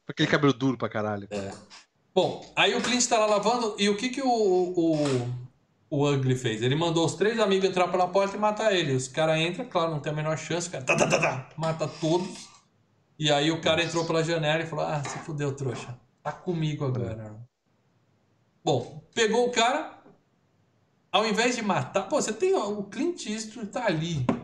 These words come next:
Speaker 2: na sua frente, você tá com ele na mira. Atira! É, mas não, eu quero te
Speaker 1: É,
Speaker 2: enforcar.
Speaker 1: é.
Speaker 2: Eu vou te enforcar, que é mais divertido.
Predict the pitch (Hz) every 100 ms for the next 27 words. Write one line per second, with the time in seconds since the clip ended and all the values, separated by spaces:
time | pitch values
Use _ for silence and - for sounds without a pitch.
0 | - 165 165 302 320 - 185 214 262 -
1 | 254 240 254 254 262 269 190 180 139 -
2 | - - 508 156 - - 139 147 160 147
3 | 113 110 147 165 - 127 208 254 226 120
4 | 143 135 - 160 196 196 220 214 143 147
5 | 143 175 170 170 180 190 - 104 98